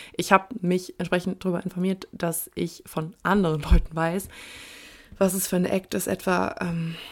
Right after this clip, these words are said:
über diese Paar, über dieses Kontingent an Plätzen, ähm,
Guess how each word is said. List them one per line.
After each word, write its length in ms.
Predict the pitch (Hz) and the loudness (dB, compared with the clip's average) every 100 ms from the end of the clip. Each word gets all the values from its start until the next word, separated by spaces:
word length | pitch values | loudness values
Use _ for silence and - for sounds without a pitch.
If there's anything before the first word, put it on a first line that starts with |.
| - | -6
über 480 | 196 180 175 170 175 185 185 | -2 2 2 0 -4 -6 -6
diese 480 | 165 170 165 170 - - - - | -2 -2 -2 -4 -8 -16 -20 -20
Paar, 340 | - 180 175 180 | -8 -4 -2 -2
über 140 | 170 | -4
dieses 240 | 170 170 - | -6 -6 -8
Kontingent 560 | 180 175 175 180 190 | -6 -4 -2 -2 -2
an 160 | 175 170 | -4 -6
Plätzen, 520 | - 175 - 175 180 - | -6 -6 -4 -4 -6 -8
ähm, 480 | 170 165 165 165 | -8 -6 -6 -8